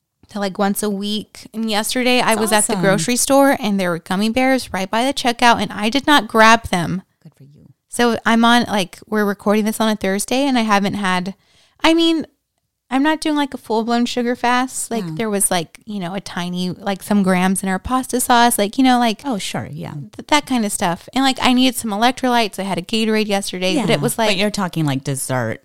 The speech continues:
Speaker 2: like,
Speaker 1: Yeah. Like,
Speaker 2: indulgent type stuff.
Speaker 1: indulgent.
Speaker 2: Yeah.
Speaker 1: You know, it's
Speaker 2: I get
Speaker 1: like,
Speaker 2: that.
Speaker 1: normal. I feel like
Speaker 2: Right.
Speaker 1: I'm, like, a normal person again.
Speaker 2: <laughs>
Speaker 1: And I'm so happy 'cause
Speaker 2: Yeah.
Speaker 1: I wanted to kick it for a while.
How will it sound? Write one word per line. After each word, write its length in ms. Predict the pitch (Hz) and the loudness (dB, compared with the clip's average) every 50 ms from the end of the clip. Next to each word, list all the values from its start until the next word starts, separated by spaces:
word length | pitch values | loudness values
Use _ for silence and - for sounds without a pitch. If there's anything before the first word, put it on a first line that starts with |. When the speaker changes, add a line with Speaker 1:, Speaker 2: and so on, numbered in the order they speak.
| _ _ | _ _
Speaker 2:
like, 140 | 156 147 233 | -6 -2 0
Speaker 1:
Yeah. 240 | 226 196 87 - - 185 _ _ _ _ _ _ _ | 0 2 0 -2 -6 -12 _ _ _ _ _ _ _
Like, 220 | 240 233 - - | -2 -2 -2 0
Speaker 2:
indulgent 580 | - 156 175 147 151 139 135 127 - 135 - - | 0 -2 0 0 0 -2 -4 -4 -6 -8 -8 -6
type 60 | - 226 | -4 -2
stuff. 60 | 240 | -2
Speaker 1:
indulgent. 600 | 226 - 247 233 233 233 214 - 202 165 - 214 | 0 2 2 4 4 2 2 -2 -4 -6 -6 -8
Speaker 2:
Yeah. 120 | 226 175 139 - | -10 -10 -6 -2
Speaker 1:
You 140 | - 247 233 | 0 2 2
know, 180 | 233 233 233 | 4 4 2
it's 180 | 240 233 233 - | 2 0 2 2
Speaker 2:
I 140 | 262 247 233 | 4 4 4
get 80 | - | 0
Speaker 1:
like, 80 | - - | -2 -2
Speaker 2:
that. 20 | |
Speaker 1:
normal. 720 | 208 214 214 220 214 208 202 202 190 175 185 202 190 - - | -2 0 2 2 2 2 2 2 2 0 -2 -4 -8 -10 -10
I 100 | 196 196 | -10 -8
feel 200 | 220 240 190 190 | -4 -2 -2 0
like 160 | - 202 196 170 | 0 -2 -2 -2
Speaker 2:
Right. 40 | |
Speaker 1:
I'm, 140 | - 208 214 | 0 0 0
like, 140 | 208 214 - | 0 2 2
a 60 | 240 | 2
normal 380 | 226 220 214 196 196 190 185 185 | 4 4 4 4 4 4 4 2
person 400 | - - 170 196 - - - - | 2 0 0 -2 -4 -4 -4 -6
again. 280 | - - - - - - 494 - - - - | -10 -12 -12 -12 0 2 2 2 2 -2 0
Speaker 2:
<laughs> 260 | - - 339 349 - | 0 0 0 0 0
Speaker 1:
And 160 | - - 233 226 | 2 4 4 6
I'm 120 | 220 220 | 4 4
so 340 | - - - - 247 226 233 | 4 2 4 4 4 4 4
happy 440 | 214 214 208 196 190 - - - 202 | 4 2 0 -2 -2 -4 -10 -12 -12
'cause 220 | - - 214 185 | -8 -6 -4 -4
Speaker 2:
Yeah. 80 | 151 139 | 0 2
Speaker 1:
I 260 | 202 208 226 240 233 - - - | 2 2 2 2 0 -4 -8 -8
wanted 280 | 208 214 220 214 214 202 | -6 -4 -4 -2 -2 -4
to 60 | 220 | -6
kick 280 | - - 214 196 - 190 | -6 -8 -10 -8 -6 -8
it 180 | - - 180 | -8 -8 -10
for 120 | - 196 190 | -8 -8 -6
a 60 | 185 | -4
while. 420 | 185 202 - 98 - - - 180 | -6 -6 -8 -8 -10 -12 -12 -14